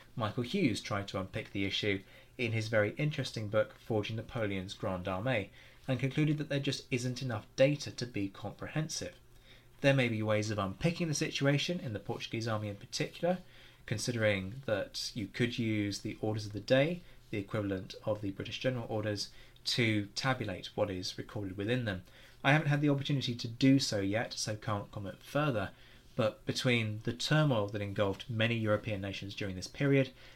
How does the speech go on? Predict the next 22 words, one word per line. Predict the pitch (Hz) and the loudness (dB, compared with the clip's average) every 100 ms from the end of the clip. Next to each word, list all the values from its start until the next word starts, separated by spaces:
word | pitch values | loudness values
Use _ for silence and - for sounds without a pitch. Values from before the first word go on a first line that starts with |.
| - 120 | -10 -4
and | 107 | -2
the | 104 | -2
passage | - 151 - 101 | 0 0 0 -6
of | |
the | 101 | -4
last | 98 90 - | -4 -6 -6
two | 101 | -6
hundred | 92 95 - | -6 -8 0
years, | 139 110 98 - - - - - | 2 2 0 -6 -12 -20 -18 -4
many | 120 147 156 | 2 4 4
records, | 113 98 113 92 - - | 2 -2 -4 -4 -6 -8
if | - | -6
they | 117 | -4
ever | 101 95 | -4 -4
existed, | 87 123 110 - 104 - - - - - - | -2 -2 0 0 -2 -4 -18 -20 -20 -16 -8
seem | - 127 117 107 | 0 2 2 -2
to | - 107 | -2 0
have | 104 104 - | 0 -4 -6
sadly | - 123 117 104 - | -2 0 0 -2 -2
either | 113 104 | -2 0
not | 98 - | -4 -6
survived | 104 123 143 120 117 | -2 2 4 2 -2